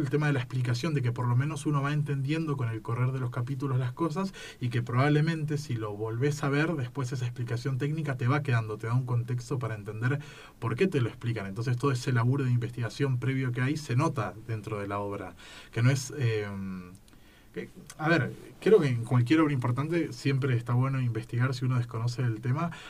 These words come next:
al punto de poder introducir estas cosas y que la persona que lo está explicando, eh, parezca una experta en el tema, o es por lo menos lo, lo que creo que,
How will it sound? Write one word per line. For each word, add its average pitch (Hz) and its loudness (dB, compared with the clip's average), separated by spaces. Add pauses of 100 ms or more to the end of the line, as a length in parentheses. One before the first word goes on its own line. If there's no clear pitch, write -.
(120)
al 104 -2
punto 135 0
de 127 4
poder 127 2
introducir 123 0
estas 120 -4
cosas 147 -2
y 117 -2
que - -6
la 113 -2
persona 151 -2
que 123 0
lo 107 -4
está - -6
explicando, 156 0 (320)
eh, 101 0
parezca 120 2
una 127 6
experta 151 0
en 123 4
el 104 -2
tema, 156 6
o 101 -4
es 120 0
por 120 -4
lo 110 -2
menos 127 2
lo, 101 -2
lo 101 -6
que 104 -6
creo 131 2
que, 104 -4